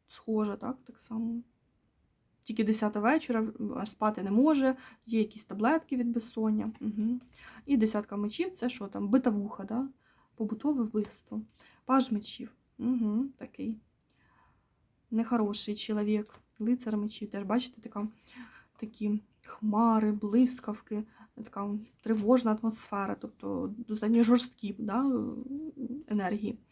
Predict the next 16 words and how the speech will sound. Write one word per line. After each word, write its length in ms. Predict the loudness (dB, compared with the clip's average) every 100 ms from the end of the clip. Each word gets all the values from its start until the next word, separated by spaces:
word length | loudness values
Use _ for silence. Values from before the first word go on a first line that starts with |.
| -20 -20 -6
І 60 | 4
далі 180 | 6
пентаклі. 460 | 6 4 0 0 -2
Пентаклі 400 | -4 -4 -4 -4
у 40 |
нас, 360 | -4 -6 -10 -8
е, 40 |
ось 280 | -6 -6 -10
такі, 300 | -12 -12 -8 -8 -8 _ _ _ _ _ _ _ -20 -8
е, 60 | -6
повітряні 420 | 0 0 2 0
кулі. 280 | 2 0 0 -6 _ -20 -18 -16 -16 -18 _
А, 200 | -2 -2 -2
і 80 |
тут, 320 | 2 2 2 -6 -2
ну, 300 | 0 0 -4